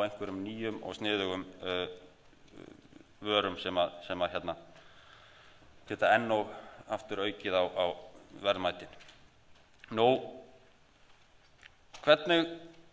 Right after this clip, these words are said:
stendur á því að við höfum náð að búa til sjávarútveg sem að er sá eini í O E C D-löndunum sem að skilar,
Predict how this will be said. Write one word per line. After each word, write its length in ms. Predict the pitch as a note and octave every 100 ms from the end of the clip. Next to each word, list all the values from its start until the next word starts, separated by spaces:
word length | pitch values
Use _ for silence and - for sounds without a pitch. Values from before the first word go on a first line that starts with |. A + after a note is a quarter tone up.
| - - -
stendur 400 | C3 C#3+ C#3+ C3+
á 20 |
því 200 | A#2+ A2+
að 140 | B2 A#2+
við 80 | A#2+
höfum 80 | A#2+
náð 160 | A#2+
að 80 | A2+
búa 220 | B2 A#2+
til 80 | -
sjávarútveg 560 | - A#2+ A2+ G#2+ G#2+ G2+
sem 160 | G2+
að 140 | F#2+ F#2+ - - - -
er 80 | F#2+
sá 80 | G#2
eini 400 | G#2 A2+ G#2+ G#2
í 80 |
O 160 | G2+ G#2+
E 40 | G2+
C 80 | G2+
D-löndunum 560 | G#2 G#2 G2+ F2+ G2
sem 160 | - G2
að 80 | -
skilar, 400 | G2+ G#2 F#2+